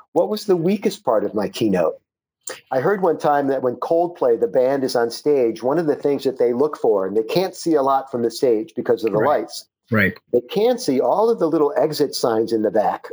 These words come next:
Speaker 1: of the, of the, uh,
Speaker 2: <laughs>
Speaker 1: auditoriums. They, and they're, they're in stadiums.
Speaker 2: Right.
Speaker 1: And what they watch is, is a little, uh, exit sign. What they watch is for silhouettes to go by the exit signs, because that's people leaving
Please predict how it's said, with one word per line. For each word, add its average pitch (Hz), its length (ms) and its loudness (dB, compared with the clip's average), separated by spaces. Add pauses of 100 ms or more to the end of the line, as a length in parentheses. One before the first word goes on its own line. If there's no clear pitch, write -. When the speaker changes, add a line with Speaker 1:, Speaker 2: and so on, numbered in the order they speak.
Speaker 1:
of 110 160 -2
the, 117 300 2 (160)
of 117 120 -4
the, 117 320 2
uh, - 280 -2
Speaker 2:
<laughs> - 220 -12
Speaker 1:
auditoriums. 139 600 0 (380)
They, 123 200 0 (400)
and 120 120 -2
they're, 147 100 -4
they're 160 140 2
in 156 60 -2
stadiums. 135 680 -2 (500)
Speaker 2:
Right. 127 180 -2
Speaker 1:
And 156 100 0
what 151 140 0
they 151 120 2
watch 208 440 -2 (100)
is, 143 280 2 (200)
is 139 120 -2
a 147 80 2
little, 156 440 0
uh, 151 200 0
exit 175 260 0
sign. 117 300 0 (180)
What 147 140 -2
they 151 120 4
watch 190 360 0
is - 280 -2 (200)
for 147 300 0
silhouettes 190 600 0
to 156 80 0
go 147 160 2
by 160 340 0
the 151 200 0
exit 151 300 -2
signs, 98 400 -2
because - 320 -2
that's - 240 0
people 185 360 0
leaving 135 420 -2